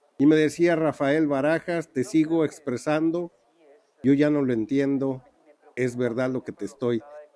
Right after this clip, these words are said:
diciendo en estos momentos". Pero la reforma eléctrica, me decía, "La reforma eléctrica tiene que ir porque es un derecho de los mexicanos, no es un negocio". Si fuera negocio, ¿desde cuándo se lo hubieran pasado a las empresas privadas?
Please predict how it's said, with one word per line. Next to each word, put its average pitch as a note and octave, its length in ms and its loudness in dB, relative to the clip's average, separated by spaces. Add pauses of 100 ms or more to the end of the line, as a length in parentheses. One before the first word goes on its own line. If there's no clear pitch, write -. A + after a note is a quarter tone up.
(120)
diciendo B2 360 -4
en B2 60 0
estos B2 220 -6
momentos". G#2 460 -4
Pero D3 180 2
la D3+ 400 2
reforma F3+ 460 0
eléctrica, F3 560 0
me C3 120 0
decía, C3 520 -2 (560)
"La B2+ 80 0
reforma F3+ 420 0
eléctrica F3 680 0
tiene D#3+ 360 2
que D3+ 140 0
ir G3 340 2 (360)
porque D3+ 240 -4
es D3 120 -2
un D#3 160 2
derecho E3 680 0 (340)
de A#2 80 0
los C3 140 -2
mexicanos, A#2+ 640 -4
no F3 180 4
es E3 160 -4
un E3 140 4
negocio". A2+ 560 -4 (1000)
Si C3 80 0
fuera G#3 240 4
negocio, F3 460 2
¿desde D#3+ 220 0
cuándo D#3+ 240 0
se D#3 100 -4
lo C3+ 80 0
hubieran D3+ 280 0
pasado C#3+ 320 -2
a D3+ 40 0
las C#3 160 -4
empresas B2+ 420 -8
privadas? A#2+ 640 -6